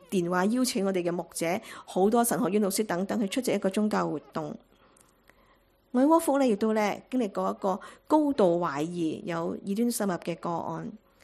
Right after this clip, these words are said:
當時有一位新朋友嚟嘅，一位女性啦，佢參加晒我哋教會，幾乎逢團契佢都想去試。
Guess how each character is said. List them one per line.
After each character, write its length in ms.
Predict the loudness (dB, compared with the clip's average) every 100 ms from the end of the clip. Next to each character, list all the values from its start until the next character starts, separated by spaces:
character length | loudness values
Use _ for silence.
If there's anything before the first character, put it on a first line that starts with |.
| _ _ _ _
當 140 | -2
時 140 | 0 2
有 100 | 2
一 40 |
位 200 | 4 2
新 220 | 2 0
朋 180 | -2 -2
友 200 | -4 -4
嚟 100 | -4
嘅， 100 | -4
一 80 | -2
位 240 | 0 0
女 240 | 0 -2 -2
性 400 | -2 0 0 0
啦， 140 | -2 -4 -16 -20 -20 _
佢 140 | -2 -2 -4
參 300 | -4 0 2
加 120 | 2
晒 200 | 2 2
我 100 | 4
哋 160 | 4 2 -2 -4
教 180 | -2
會， 80 | 0 0
幾 180 | 0
乎 220 | 0 -4 -8 -12 -2
逢 280 | 2 4 4
團 240 | 2 2
契 80 | 2
佢 160 | 4
都 80 | 4
想 180 | 2 2
去 120 | 2
試。 360 | 0 0 -2